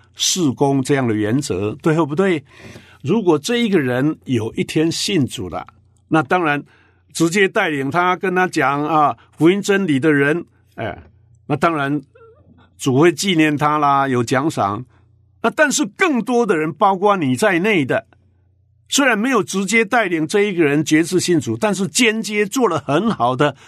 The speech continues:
福音预备工作，成千上万的人都可以跟这一个，最后这一个人带领他信主人得到相同的奖赏。这是我很，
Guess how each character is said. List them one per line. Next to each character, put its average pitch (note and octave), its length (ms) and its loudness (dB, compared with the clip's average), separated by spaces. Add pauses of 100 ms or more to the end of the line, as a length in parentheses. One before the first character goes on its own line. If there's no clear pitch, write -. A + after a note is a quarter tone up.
福 D#3+ 220 4
音 G3+ 80 2
预 G#3 140 -4
备 F#3+ 180 0
工 G3 180 -2
作， G3+ 300 0 (720)
成 B3+ 260 2
千 D4 280 2
上 B3+ 340 0
万 B3+ 220 2
的 G3 100 2
人 F3+ 300 0 (1120)
都 A#3+ 320 4
可 G3+ 260 2
以 F#3 160 -2
跟 G#3+ 260 0
这 G3+ 200 2
一 G3+ 80 -4
个， D#3+ 300 0 (180)
最 A3 240 2
后 F#3+ 120 0
这 F3+ 180 0
一 E3+ 120 4
个 D3 100 0
人 C3 220 -2
带 G3+ 240 0
领 C3 180 -4
他 D#3+ 200 0
信 E3 200 -4
主 A2+ 140 -4
人 A#2 220 -2
得 D3+ 120 4
到 E3+ 160 2
相 F3 220 -2
同 A#2+ 180 -8
的 A#2 80 -6
奖 A2+ 220 -6
赏。 G#2+ 180 -10 (1000)
这 C4+ 160 2
是 G#3+ 140 -2
我 C#3 320 0
很， D3 520 0